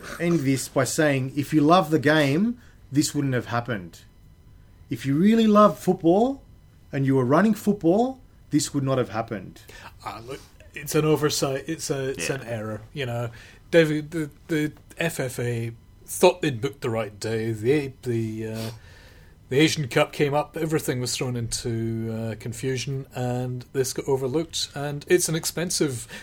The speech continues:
Speaker 2: They're gonna pay for it. I mean, let's face it. If the M C G had been available and they had decided to book that out, it would have been about a h-, ten million dollars worth of tickets.
Speaker 1: Yeah.
Speaker 2: Uh, so, you know, they're losing out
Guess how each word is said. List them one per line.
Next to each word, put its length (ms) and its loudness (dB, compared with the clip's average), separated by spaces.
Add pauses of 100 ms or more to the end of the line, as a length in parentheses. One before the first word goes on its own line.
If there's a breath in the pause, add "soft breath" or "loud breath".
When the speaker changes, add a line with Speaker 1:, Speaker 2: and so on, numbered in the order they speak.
Speaker 2:
They're 100 2
gonna 160 6
pay 240 -2
for 300 0
it. 80 -14 (100)
I 60 -6
mean, 140 2
let's 220 2
face 300 0
it. 140 -10 (320 loud breath)
If 420 6
the 140 4
M 100 0
C 180 -4
G 300 -4
had 400 -6
been 140 -4
available 420 -2
and 100 -4
they 60 -2
had 160 -2
decided 360 -8
to 100 -8
book 260 -18
that 160 -6
out, 200 -6 (360 loud breath)
it 160 -8
would 100 0
have 120 -6
been 120 -6
about 280 -8
a 40 -6
h-, 140 -12 (160)
ten 400 -4
million 420 -2
dollars 420 0
worth 280 -6
of 160 -12
tickets. 540 -12
Speaker 1:
Yeah. 400 6 (400 soft breath)
Speaker 2:
Uh, 540 -4
so, 400 -2
you 100 -6
know, 100 -6
they're 160 -2
losing 460 2
out 180 -4